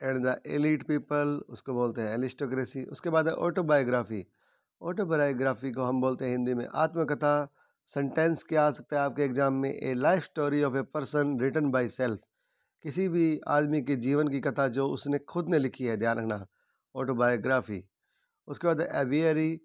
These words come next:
जिसको हम कहते हैं पक्षीशाला, यानी पक्षियों का घर। Large cage or building for keeping birds, बर्ड्स को रखने के लिए जो बड़ा पिंजरा है या कोई बिल्डिंग है जहाँ पर बहुत सारे पक्षी हैं, तो वहाँ उसे कहते हैं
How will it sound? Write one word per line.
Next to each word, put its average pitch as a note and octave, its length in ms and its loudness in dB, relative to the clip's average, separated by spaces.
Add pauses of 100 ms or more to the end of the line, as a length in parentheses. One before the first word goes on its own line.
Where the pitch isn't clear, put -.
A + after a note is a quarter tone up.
(280)
जिसको C#3+ 220 -4
हम C#3+ 120 0
कहते C#3+ 500 -4
हैं C#3 160 -4
पक्षीशाला, C3 720 -2 (340)
यानी C3+ 140 -2
पक्षियों D#3 420 -2
का C3 120 2
घर। G#2+ 200 0
Large C#3 580 2
cage D3 280 4 (520)
or C3 260 0
building D3 440 2 (100)
for B2+ 160 -2 (120)
keeping B2 280 -4
birds, B2 400 -2
बर्ड्स D3 220 0
को D3+ 100 -8
रखने C#3 320 0
के B2+ 60 -2
लिए C3+ 120 -2
जो C3 260 -4 (460)
बड़ा D#3 160 2
पिंजरा C#3 380 0
है C3+ 340 0 (420)
या C3+ 400 2 (280)
कोई C#3 140 0
बिल्डिंग D#3 400 2
है C3+ 160 2
जहाँ C#3 140 2
पर C#3 100 0
बहुत C#3 280 -2
सारे C3 140 0
पक्षी C3 280 -4
हैं, B2+ 180 -2
तो B2 100 -6
वहाँ A#2+ 180 -2
उसे A2 180 -10
कहते A2+ 220 -8
हैं C#3 260 -4